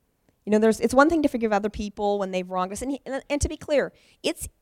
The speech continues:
I feel like it's easier to forgive people when they are repentant. When they come to you and say, "I'm sorry, will you forgive me?" I'm like, "Sure, no problem." It's real hard to forgive people who aren't repentant.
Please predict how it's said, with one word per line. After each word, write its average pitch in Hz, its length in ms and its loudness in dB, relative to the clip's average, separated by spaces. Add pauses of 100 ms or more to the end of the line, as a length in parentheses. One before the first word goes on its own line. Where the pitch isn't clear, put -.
(140)
I 254 200 2
feel - 180 -2
like 226 120 -2
it's - 160 -14
easier 240 300 -4
to 262 100 -10
forgive 208 360 -4
people 202 260 -6
when 190 200 -2
they 185 140 -2
are 180 220 -2
repentant. - 680 -14 (200)
When 196 120 -10
they 196 80 -2
come 196 240 -4
to 190 60 -6
you - 20 -2
and 180 80 -6
say, - 80 -10
"I'm 160 100 -8
sorry, 233 440 -4
will 185 120 -10
you 180 120 -12
forgive 208 180 -10
me?" 233 140 -8
I'm 240 160 -8
like, 294 140 -10
"Sure, 427 280 -12
no 427 80 -10
problem." 392 560 -14 (560)
It's 277 300 -2
real 214 260 0
hard 208 220 -2
to 180 60 -14
forgive 175 280 -8
people 170 240 -12
who 160 160 -14
aren't - 240 -12
repentant. - 640 -16